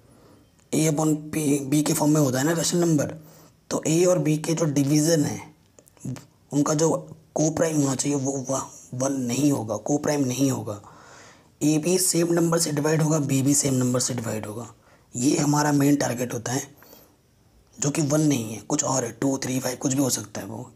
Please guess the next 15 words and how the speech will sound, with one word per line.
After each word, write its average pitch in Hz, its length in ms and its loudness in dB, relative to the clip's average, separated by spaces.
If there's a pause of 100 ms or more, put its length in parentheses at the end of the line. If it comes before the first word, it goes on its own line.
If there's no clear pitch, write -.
(100)
इसी 170 220 0
वजह 147 240 2
से - 160 -2
वो 156 260 -12
co-prime 160 420 -2
जब 160 200 0
नहीं 135 160 2
रहेंगे, 117 260 -6 (680)
तो 185 60 -4
वो 190 140 2
rational 139 440 -2
भी 170 80 0
नहीं 135 180 2
रह 110 140 -4
सकता। - 420 -8